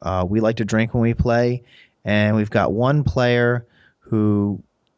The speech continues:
tends to get, he's, he's a little bit of an angry drunk. So when he starts getting drunk, he doesn't physically fight with anybody, but when he gets angry,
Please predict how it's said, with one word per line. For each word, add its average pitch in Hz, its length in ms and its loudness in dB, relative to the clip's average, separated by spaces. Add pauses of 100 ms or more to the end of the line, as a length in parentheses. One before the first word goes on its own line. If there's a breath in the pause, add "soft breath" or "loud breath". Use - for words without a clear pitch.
(240)
tends 139 320 -2
to 127 80 -6
get, 117 240 2
he's, 120 180 -4
he's 123 220 0
a 107 60 2
little 139 340 2
bit 147 160 2
of 131 80 0
an 120 80 2
angry 107 460 0
drunk. 90 440 -2 (460 soft breath)
So 113 300 2
when 107 120 2
he 135 140 2
starts 139 340 0
getting 117 280 0
drunk, 110 480 -2
he 139 120 -6
doesn't 165 220 -2 (420)
physically 160 480 2
fight 104 380 -2
with 92 180 -2
anybody, 92 540 -2 (340 soft breath)
but 107 360 0
when 117 220 0
he 139 260 0
gets 127 400 -2 (260)
angry, 120 720 2